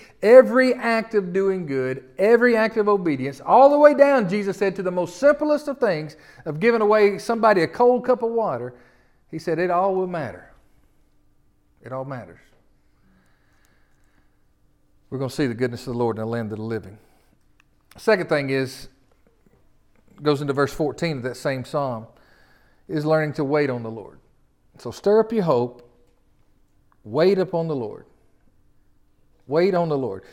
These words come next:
Verse fourteen says this, right? Coming back out of thirteen, there he says, "Believe that I would see the goodness of the Lord in the land of the living. Wait on the Lord, be of good courage, and he shall strengthen your heart. Wait, I say, on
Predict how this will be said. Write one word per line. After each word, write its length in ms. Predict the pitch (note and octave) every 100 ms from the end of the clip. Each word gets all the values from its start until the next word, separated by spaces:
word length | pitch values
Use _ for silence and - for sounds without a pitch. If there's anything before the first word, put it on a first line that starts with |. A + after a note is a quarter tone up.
| - _
Verse 160 | F#3 F#3
fourteen 360 | F#3+ - F3+
says 240 | D#3 D#3+ C3
this, 380 | C#3+ G2 - - _ _ _ _
right? 200 | - C#3
Coming 220 | D3 F#3+ F3+
back 180 | F#3+
out 100 | F#3+
of 120 | E3+ E3+
thirteen, 380 | E3 - C3
there 160 | B2+ C3
he 120 | C3
says, 300 | C3 C#3 - - _ _ _
"Believe 280 | C3+ F3 F3+
that 100 | E3
I 180 | E3+ E3 E3+
would 140 | C#3+
see 220 | - A3+
the 100 | F#3
goodness 380 | D3+ A3 A#3 -
of 80 | A3
the 60 |
Lord 180 | F#3 D#3+
in 40 | C#3+
the 80 |
land 280 | D3 F3 E3
of 80 | E3
the 40 | D3+
living. 360 | C3 A#2+ B2+ - - _
Wait 400 | - A2+ G#3 B3+ -
on 200 | G#3+ A3+
the 100 | G#3
Lord, 400 | D#3 A#2 A2 - - _ _ _ G#2+
be 180 | A#2+ A3+
of 120 | A3+
good 220 | G3 A#3 F#3
courage, 480 | D#3 A#2 A2+ A#2+ -
and 140 | A2+
he 240 | - G3
shall 260 | G3 - C#3
strengthen 560 | - - F#3 F#3+ F#3+ F3
your 140 | E3+
heart. 340 | C#3+ A2+ G2 - _ _ _ _
Wait, 560 | F#2 G#2+ F3 G3 G3 -
I 200 | D#3+ E3+
say, 640 | E3 - D3+ C3 B2+ B2+ - _ _ _ _ -
on 480 | C3 B2+ B2+ B2